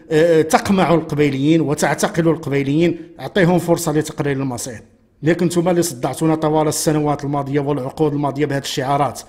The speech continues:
ديال تقرير المصير والحريات وتقرير مصير الشعوب ونظام حضارة الجزائر يقف مع الشعوب المستضعفة وما إلى ذلك من هذا الأمور. صدعتوا لنا راسنا بهذه الشعارات،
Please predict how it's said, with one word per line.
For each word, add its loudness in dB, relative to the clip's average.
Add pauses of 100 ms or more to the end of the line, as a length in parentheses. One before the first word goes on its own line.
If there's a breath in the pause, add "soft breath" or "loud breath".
(320 loud breath)
ديال 4
تقرير -2
المصير -4
والحريات -2
وتقرير -2
مصير -4
الشعوب -2 (400 loud breath)
ونظام 6
حضارة 0
الجزائر -4
يقف 0
مع 0
الشعوب 0
المستضعفة 0
وما 0
إلى -4
ذلك -4
من -6
هذا -6
الأمور. -2 (320)
صدعتوا -2
لنا 2
راسنا -2
بهذه -4
الشعارات، -10